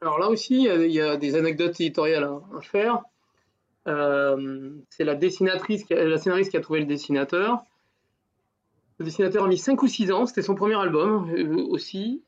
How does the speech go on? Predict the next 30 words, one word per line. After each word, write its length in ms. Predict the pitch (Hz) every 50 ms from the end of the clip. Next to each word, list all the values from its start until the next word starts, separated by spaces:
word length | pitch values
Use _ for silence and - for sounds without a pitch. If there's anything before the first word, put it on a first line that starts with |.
| _ _
Et, 320 | - 170 160 160 160 156 156
euh, 640 | 147 147 147 147 147 143 139 139 139 135 135 135 139 _ _ _ _ _ _ _ _ _ _ _ _ _ _ _ _ _ _ _ _ _ _ _ _ _ _ - -
et 140 | - 160 151
on 100 | 151 151
en 80 | 156 160
est 160 | 165 165 196
arrivé 220 | 175 185 202 220
presque 320 | 214 - 214 180 - - -
à 180 | 160 151 147
une 460 | 143 143 139 135 131 131 127 127 123
guerre 320 | 127 131 156 175 220 269 294
à 60 | 277
un 60 | 233
moment 300 | 196 180 156 147 170 233
entre 240 | 262 - - 175 156
scénariste, 420 | - - 170 156 156 160 170 160
dessinateur 500 | 147 151 143 - 156 143 143 - 156 139
et 40 | 135
moi. 400 | 127 131 131 135 151 202 277 - - _ _ _ _ _ _ _ _ _ _ _ _ _ _ -
Le 260 | 156 147 147 143 143
dessinateur 600 | 139 165 190 190 - 220 214 202 202 240 254 240
voulant 240 | 185 196 202 202 202
faire 160 | - 226 226
l'album 400 | 202 202 208 220 196 196 220 220
qu'il 160 | - - 190 165
voulait 180 | 185 190 226
à 80 | 240 -
partir 300 | 214 190 - - 214 196
de 80 | 196
l'histoire. 440 | 185 175 - - - - 131 - _